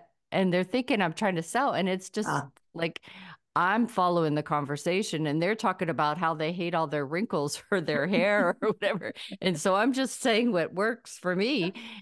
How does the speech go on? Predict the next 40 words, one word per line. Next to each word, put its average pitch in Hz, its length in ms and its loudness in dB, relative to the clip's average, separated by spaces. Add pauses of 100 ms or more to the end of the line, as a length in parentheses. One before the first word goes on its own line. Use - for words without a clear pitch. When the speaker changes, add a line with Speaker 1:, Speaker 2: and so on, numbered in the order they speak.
(140)
Speaker 1:
And 156 480 0
it's, 160 400 -6
and 151 200 0
it's, - 400 -8 (540)
it's 156 220 -4
how 175 240 0
you 147 260 0 (220)
approach 247 580 0
it, 151 100 2
I 139 120 2
Speaker 2:
Uh-huh. 143 120 -6
Speaker 1:
think. 143 320 -2 (440)
But 160 180 0
people 220 360 0
are - 140 0
always 160 380 2
so 156 220 0
wary 143 680 -2
that 135 460 -2 (300)
you're 156 140 2
trying 147 320 2
to 127 140 0
sell 147 300 0
'em 120 120 -2
on 113 140 -4
something. - 500 -8 (100)
And 143 80 0
Speaker 2:
Sure, 196 800 0
because 214 340 2
that's 233 220 0
what 233 100 -2
we're 233 120 2
used 277 420 0
to. 127 200 -2
That's 156 320 -2
what 185 140 2
Speaker 1:
Mm-hmm. 190 120 -2 (180)
Speaker 2:
we've - 420 -6
Speaker 1:
Yeah. 226 160 -2
Speaker 2:
experienced, 214 960 -2